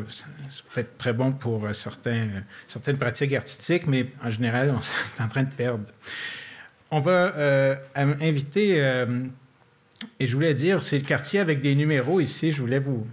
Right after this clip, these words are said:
mentionner, je sais pas si vous avez déjà vu ça, c'est la page couverture, le site web de, du quartier dix trente. La seule chose qu'on nous présente, c'est des activités culturelles. C'est le, c'est la projection que ça donne,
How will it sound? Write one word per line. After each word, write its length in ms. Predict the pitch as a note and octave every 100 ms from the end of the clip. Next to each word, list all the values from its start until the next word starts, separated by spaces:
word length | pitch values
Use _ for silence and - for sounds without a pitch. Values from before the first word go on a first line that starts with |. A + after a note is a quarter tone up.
| - -
mentionner, 440 | C3 A2+ B2 D3+
je 60 | -
sais 80 |
pas 140 | C#3+ E3
si 140 | C#3+
vous 160 | C#3 A#2+
avez 180 | B2+ C3+
déjà 280 | D3 B2 A#2+
vu 140 | A2
ça, 260 | G#2+ D3+ D3
c'est 180 | -
la 100 | B2+
page 320 | A#2 D#3 D#3+ C#3+
couverture, 560 | C#3+ C#3 - - E3+
le 60 | D#3+
site 280 | - D3 -
web 320 | D3 F3 C3+
de, 280 | A#2+ A#2 G#2+ - - - - _ -
du 240 | A2+ A#2+ A2 -
quartier 380 | C#3 C#3 E3
dix 320 | C3+ A#2 E3+ -
trente. 560 | C3 C#3+ F3 - - - _ - - - -
La 140 | C3
seule 180 | B2 F3
chose 240 | D3 G#3+ -
qu'on 160 | E3
nous 80 | D3+
présente, 480 | C#3+ C#3 B2+ E3 F#3+
c'est 240 | - D#3
des 300 | C#3+ D#3 C#3+
activités 480 | D3+ - D3 C#3 F3+
culturelles. 580 | F3+ A#2+ A#2+ A2+ D3 G#2+ G#2+ - _ _ -
C'est 260 | - - F3
le, 160 | D3+
c'est 240 | A2+ - F#3
la 160 | E3+
projection 640 | A#2+ - F3 D3+ C3 - E3
que 60 |
ça 120 | - A#2
donne, 320 | B2+ E3+